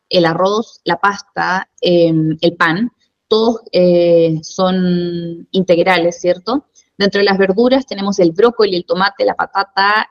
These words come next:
y los espárragos. Y, eh, algo que me encanta, y mi hija, de hecho, para las que me siguen pueden ver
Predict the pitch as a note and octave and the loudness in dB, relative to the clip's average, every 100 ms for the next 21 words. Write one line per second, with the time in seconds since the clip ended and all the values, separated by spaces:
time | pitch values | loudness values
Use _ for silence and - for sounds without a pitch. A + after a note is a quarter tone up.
0 | _ - G#3 A3 A3+ A3+ G3 G3+ A3 - | _ -4 0 2 2 0 0 0 -2 -4
1 | F3+ - - C#3 C#3+ D#3+ G#3 D#4+ - - | -6 -4 -4 -4 -2 -2 -2 -4 -8 -20
2 | _ _ _ _ _ B3 B3+ C#4+ D#4 - | _ _ _ _ _ 2 4 4 0 -4
3 | _ G#3 G#3 G3+ G3 F#3+ F#3+ F#3+ F#3+ - | _ 2 4 4 4 2 0 -2 -4 -2
4 | G3 G3 F#3 F3+ F3+ F3 F3 F3 F3+ F3+ | -2 0 0 0 0 -2 -4 -6 -4 -2
5 | F3+ - F#3+ - C#2+ - - - - - | -2 -2 -4 -2 -2 -4 -4 -8 -10 -4
6 | E3 E3+ G3 F#3 E3+ - E3+ F3 E3+ E3 | 0 0 0 -6 -8 -6 -4 -2 -2 -2
7 | D#3+ D#3 | -2 -4